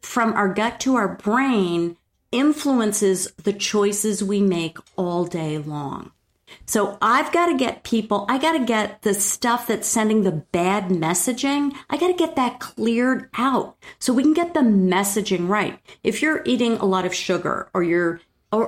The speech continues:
or dairy, because lactose is milk sugar. And, you know, as we discussed earlier, a lot of conventional dairy's got things in it people don't really want in their diet.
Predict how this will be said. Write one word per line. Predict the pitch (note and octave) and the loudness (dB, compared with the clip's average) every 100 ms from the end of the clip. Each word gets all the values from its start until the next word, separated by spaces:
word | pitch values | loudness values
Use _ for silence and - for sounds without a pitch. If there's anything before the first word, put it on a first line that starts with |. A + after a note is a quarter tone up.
| - | 0
or | B3 | 0
dairy, | G#3+ G3+ B3+ D4 A3 - | 2 2 2 2 0 -2
because | D#3+ F#3 A3 G3+ | -2 0 0 0
lactose | F3+ E3+ A3 C4 - F3 E3 F3 - | 0 0 -2 -2 -4 -2 -2 -2 -4
is | G3 G3+ | 0 2
milk | G#3+ A3+ | 0 -2
sugar. | - F3+ - - - | -4 -4 -2 -4 -4
And, | - E3+ E3+ D#3 - _ | -2 0 0 -2 -6 _
you | F3+ | 0
know, | E3 E3 E3+ | 2 2 0
as | - F3+ F3 | 0 -2 0
we | F#3 | 0
discussed | F3+ F3+ F#3 F3 - | 0 -2 -2 -4 -2
earlier, | E4+ E4 A3+ F3+ F#3 - - _ _ | 0 2 2 2 -2 -6 -20 _ _
a | A3+ | 2
lot | G#3 F#3+ F#3+ | 4 2 2
of | G#3 G3+ | 0 -4
conventional | - G3+ G3 F3+ F3+ F3 E3+ | -2 0 2 0 -2 -2 -2
dairy's | F3 E3+ E3+ E3 E3+ - | -2 0 0 0 -4 -4
got | G3+ G3+ - | -6 -6 -2
things | B3+ A#3+ A3+ | 0 2 2
in | G#3+ | 0
it | - | -2
people | - - F3 | -8 -4 -2
don't | F3+ E3 - - | 0 -2 -6 -6
really | E3+ E3+ E3+ | -2 0 0
want | D#3 D#3 - | -2 -2 -2
in | D#3 C#3+ | -4 -2
their | C#3 | -4
diet. | C3+ D3 D3+ - | -4 -4 -4 -8